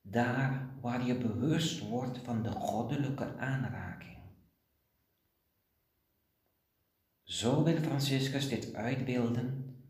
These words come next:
op de plek waar hij was. Daarom zegt hij tot ons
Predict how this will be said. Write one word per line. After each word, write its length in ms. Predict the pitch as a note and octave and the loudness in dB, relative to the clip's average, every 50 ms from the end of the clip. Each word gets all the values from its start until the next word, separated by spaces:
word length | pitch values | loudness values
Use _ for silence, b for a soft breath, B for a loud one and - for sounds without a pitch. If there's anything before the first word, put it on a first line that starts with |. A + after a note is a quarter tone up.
| - - _ _ | -20 -20 _ _
op 220 | - G#2+ G#2+ - | -8 -8 -8 -6
de 160 | G#2+ G#2 - - | -8 -8 -8 -6
plek 420 | F#2 F#2 F#2+ F#2+ - - - - - - _ _ _ _ | -6 -6 -6 -6 -8 -12 -16 -18 -20 -20 _ _ _ _
waar 180 | - C3+ C3+ C3+ | -8 -6 -4 -2
hij 180 | D3+ D3+ - - | -2 -2 -2 -2
was. 580 | - - - - - - - - - - - - _ _ _ _ _ _ _ _ _ _ _ _ _ _ _ _ _ _ _ _ _ _ _ _ _ _ _ _ _ _ _ _ _ _ _ _ _ _ _ _ _ _ _ _ _ _ _ _ _ _ _ _ _ | -4 -6 -8 -6 -4 -4 -4 -4 -8 -10 -16 -20 _ _ _ _ _ _ _ _ _ _ _ _ _ _ _ _ _ _ _ _ _ _ _ _ _ _ _ _ _ _ _ _ _ _ _ _ _ _ _ _ _ _ _ _ _ _ _ _ _ _ _ _ _
Daarom 760 | - F#2+ F#2+ F#2+ B2 C3 D3 D#3+ D#3+ D#3+ D#3 - D#3+ - - | -16 -14 2 4 6 6 6 6 6 4 4 2 0 -2 -4
zegt 240 | - - D3 C3 - | -4 -4 -4 -4 -2
hij 220 | B2 A#2+ A#2 A2+ A2+ | 0 0 0 0 0
tot 200 | G#2+ - - - | -2 -2 -2 -4
ons 680 | G2+ G#2 G#2+ A2+ A2+ A2 - - - - - - - | -4 -2 -2 -4 -4 -4 -4 -6 -6 -8 -10 -14 -20